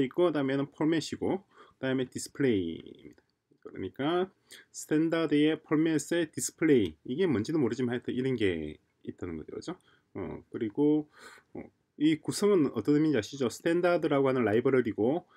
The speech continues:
거기에 포맷이라고 하는 모듈이고, 그 모듈 포맷이라는 모듈, 모듈 속에 디스플레이라고 하는 뭔가가 있는데, 그것을 이행을 하지 않았단 말이잖아요, 얘가. 이 데이터 타입이. 그죠? 그래서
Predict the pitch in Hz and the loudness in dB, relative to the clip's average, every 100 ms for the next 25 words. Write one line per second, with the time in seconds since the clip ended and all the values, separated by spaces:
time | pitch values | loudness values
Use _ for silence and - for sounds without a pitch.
0 | _ - 156 143 139 - 160 180 170 165 | _ 0 0 2 -2 -2 0 2 2 2
1 | 139 131 123 98 123 123 104 110 143 - | 2 2 2 2 0 -2 0 0 -2 -4
2 | - _ - 143 120 123 139 165 - 165 | -20 _ 4 6 6 4 4 0 0 2
3 | 185 170 175 151 135 120 135 143 110 117 | 4 2 0 2 2 2 2 2 2 2
4 | 147 - 139 160 170 - 127 - 175 165 | 0 0 -2 -2 -4 -6 -10 -4 2 4
5 | 123 104 104 104 101 80 _ _ _ 113 | 4 2 -2 -2 -4 -6 _ _ _ 8
6 | 120 139 110 80 - 117 110 117 107 - | 8 8 4 -2 -4 -4 -2 0 -2 0
7 | 117 147 156 190 196 185 _ _ - 101 | 2 4 4 2 2 0 _ _ -10 6
8 | 135 156 156 156 143 147 123 135 - 95 | 6 6 2 -2 0 -2 -2 -4 -4 -4
9 | 82 - 76 87 87 - - _ 117 107 | -4 -10 -12 -12 -12 -14 -20 _ -8 -6
10 | 98 92 98 98 98 - _ _ - 170 | -4 -6 -6 -8 -10 -10 _ _ -10 -10
11 | - _ _ _ _ 120 - 131 | -10 _ _ _ _ -8 -4 -4